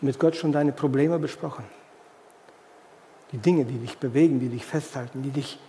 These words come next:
die dich festnieten, die dich im Glauben nicht wachsen lassen. Hast du mit Gott schon besprochen?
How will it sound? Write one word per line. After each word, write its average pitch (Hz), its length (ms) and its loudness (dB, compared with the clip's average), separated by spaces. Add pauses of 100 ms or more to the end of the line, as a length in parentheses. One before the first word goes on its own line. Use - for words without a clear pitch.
(360)
die 143 60 -6
dich 131 200 -2
festnieten, 156 1300 0 (1500)
die 147 80 -2
dich 135 220 2
im 147 120 4
Glauben 147 380 -2
nicht 131 240 -4
wachsen 139 400 -4
lassen. 117 300 -12 (3500)
Hast - 260 -6
du 170 80 6
mit 147 180 2
Gott 151 160 -2
schon 156 200 0
besprochen? 151 440 -2